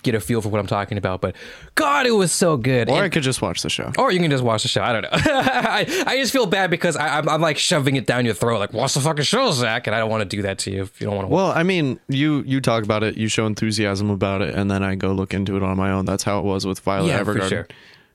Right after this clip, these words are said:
Speaker 1: And Angel
Speaker 2: And
Speaker 1: Beats. <laughs>
Speaker 2: Angel Beats. And Oregaru.
Speaker 1: And
Speaker 2: Bunny Girl Senpai.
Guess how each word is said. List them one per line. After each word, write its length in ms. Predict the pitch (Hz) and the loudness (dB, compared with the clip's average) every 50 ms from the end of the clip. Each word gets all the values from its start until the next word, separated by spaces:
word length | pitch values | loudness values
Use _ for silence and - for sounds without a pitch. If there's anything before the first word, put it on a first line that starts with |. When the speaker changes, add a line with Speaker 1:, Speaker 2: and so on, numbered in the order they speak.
| - - 139 | -4 -2 0
Speaker 1:
And 120 | 127 101 | 0 0
Angel 160 | 98 113 123 127 | 0 0 0 0
Speaker 2:
And 140 | 123 127 | 2 0
Speaker 1:
Beats. 240 | 120 110 - - - 175 | 2 0 0 0 0 0
<laughs> 20 | |
Speaker 2:
Angel 320 | 135 127 131 127 107 123 | 0 0 0 2 2 0
Beats. 360 | 117 117 120 117 113 - - 269 - - - - 160 - - - 147 - - - 139 139 - - | 2 2 2 0 0 0 0 -2 -2 -4 -8 -12 -12 -10 -6 -8 -8 -8 -4 -6 -6 -6 -6 -6
And 260 | - 127 131 131 127 | -2 0 0 2 2
Oregaru. 600 | 127 127 123 120 113 117 113 110 110 110 113 113 139 - - - - - - - - - - _ _ _ _ _ _ _ _ _ _ _ _ _ _ _ _ _ _ _ _ _ _ - | 2 2 2 2 2 0 0 0 0 0 0 -2 -4 -8 -16 -20 -20 -20 -20 -20 -20 -20 -20 _ _ _ _ _ _ _ _ _ _ _ _ _ _ _ _ _ _ _ _ _ _ -6
Speaker 1:
And 320 | 113 104 101 101 98 90 _ _ _ _ _ _ _ _ - _ _ _ - | -4 -4 -2 -4 -6 -8 _ _ _ _ _ _ _ _ -20 _ _ _ -4
Speaker 2:
Bunny 140 | 120 117 107 | -2 -2 0
Girl 120 | 110 110 | 0 0
Senpai. 460 | 107 - 110 104 101 98 101 104 101 | 0 0 -2 -2 0 -2 -2 -2 -4